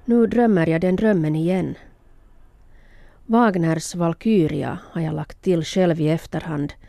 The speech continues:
efter att ha tittat på Oliver Stones Vietnamfilm Platoon.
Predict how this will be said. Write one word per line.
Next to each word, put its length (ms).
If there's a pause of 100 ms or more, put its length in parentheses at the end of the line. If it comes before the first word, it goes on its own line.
(460)
efter 280
att 120
ha 80
tittat 400
på 220
Oliver 320
Stones 760
Vietnamfilm 1000
Platoon. 520